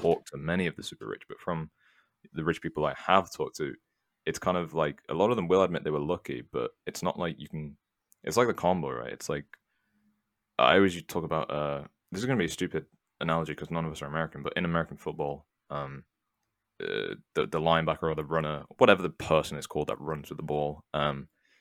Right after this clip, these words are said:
their job is, like, you know, they catch the ball and they run, right? They run for the other side of the field to score a touchdown. And there's always, like, gonna be a defensive line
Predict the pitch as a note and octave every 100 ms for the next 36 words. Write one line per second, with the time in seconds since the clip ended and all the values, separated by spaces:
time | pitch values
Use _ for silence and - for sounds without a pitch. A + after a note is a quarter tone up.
0 | _ _ _ - F#2 E2+ F2 D#2 - C#2+
1 | - _ D#2+ C#2 C2 E2 - - D#2 C#2+
2 | C#2+ C#2+ C#2+ D2 C2 - D#2 - C#2+ D#2
3 | C#2+ D2 C#2+ C2+ - - - C2+ - -
4 | - - - - - - _ _ _ _
5 | _ _ E2+ E2+ F#2+ F#2+ E2+ - E2 D#2
6 | C#2+ - E2+ D#2 D2 - C#2+ C#2+ C#2+ C#2+